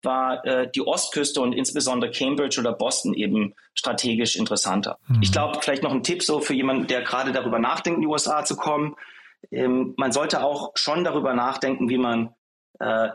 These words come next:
Speaker 1: das quasi operativ abbildet. Also nicht nur strategisch denken, da hört sich das immer schlau an, sondern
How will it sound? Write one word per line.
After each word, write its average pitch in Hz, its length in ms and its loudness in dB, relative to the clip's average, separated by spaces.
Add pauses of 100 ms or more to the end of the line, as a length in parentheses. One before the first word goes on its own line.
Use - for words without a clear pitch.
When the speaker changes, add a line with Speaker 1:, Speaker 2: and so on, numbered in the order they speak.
Speaker 1:
das - 200 0
quasi 120 320 0
operativ 110 600 -2
abbildet. - 520 -2 (120)
Also 117 200 0
nicht 143 220 0
nur 143 80 2
strategisch 147 560 -2
denken, 143 360 0
da 117 120 0
hört 113 140 0
sich - 80 -2
das 110 140 0
immer 113 140 2
schlau 127 260 0
an, 151 180 0
sondern 117 320 0